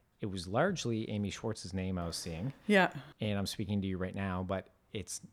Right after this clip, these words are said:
Speaker 1: two people.
Speaker 2: Yep.
Speaker 1: And so can you tell me about the other person?
Speaker 2: Yeah.
Speaker 1: And is
Speaker 2: So
Speaker 1: it, is it fifty fifty? Like, what's, what's the split?
Speaker 2: Um,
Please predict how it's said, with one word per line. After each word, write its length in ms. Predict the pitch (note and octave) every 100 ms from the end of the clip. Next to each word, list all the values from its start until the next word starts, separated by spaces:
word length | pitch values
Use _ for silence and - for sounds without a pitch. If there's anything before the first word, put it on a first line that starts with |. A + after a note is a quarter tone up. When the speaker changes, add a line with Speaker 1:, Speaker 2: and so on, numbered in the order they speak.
| -
Speaker 1:
two 140 | -
people. 400 | - F2+ - G3+ - F#3
Speaker 2:
Yep. 260 | - - - _ - - -
Speaker 1:
And 100 | G2
so 240 | G#2 F#2 F2 -
can 120 | - G2
you 40 |
tell 160 | - G#2
me 80 |
about 200 | G2+ G2
the 120 | G2 G2
other 100 | F#2+
person? 380 | G#2+ G2+ C3+
Speaker 2:
Yeah. 300 | A3+ B3+ D4+
Speaker 1:
And 100 | F3 -
is 100 | A2+ D3+
Speaker 2:
So 60 |
Speaker 1:
it, 100 | - -
is 120 | G#2 G2+
it 80 |
fifty 300 | - A2 -
fifty? 360 | A#2+ D3 C#3+ G#3+
Like, 220 | F#3+ -
what's, 320 | B2+ - - -
what's 320 | A2+ - -
the 120 | - -
split? 120 | G3+
Speaker 2:
Um, 400 | G3+ G3+ F#3